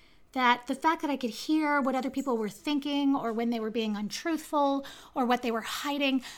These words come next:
I felt like it wasn't fair. And my doors were wide open. Okay, I was hearing more than was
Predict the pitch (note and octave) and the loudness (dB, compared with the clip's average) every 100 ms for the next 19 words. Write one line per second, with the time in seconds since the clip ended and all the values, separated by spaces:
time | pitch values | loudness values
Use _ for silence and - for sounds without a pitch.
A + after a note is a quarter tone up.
0 | - C4+ C#4+ C4+ C4 B3 A#3+ A3 A3 G#3 | -8 -4 0 0 -2 -4 -4 -4 -4 -8
1 | - - - - - G#3 F3 G3 - - | -12 -20 -20 -14 -6 -6 -6 -10 -18 -20
2 | _ - - - - D#4 D4 C#4+ - - | _ -20 -20 -20 0 2 2 0 -8 -20
3 | - - - - _ - - D4+ D#4 D4+ | -20 -20 -20 -20 _ -20 -4 0 0 0
4 | D#4 C#4 - B3+ A#3 A3 G#3+ G3 F#3 F#3 | -2 -2 -2 -2 -2 -2 -4 -4 -6 -8
5 | E3+ F3+ G#3+ - - - - A3+ - C4+ | -10 -10 -12 -16 -20 -20 -12 -10 -8 -6
6 | C4+ C4 - D#4 C#4+ C4 B3 A#3+ B3 A#3+ | -6 -8 -10 -6 -2 -2 -2 -2 0 2
7 | C4 E4+ | 2 0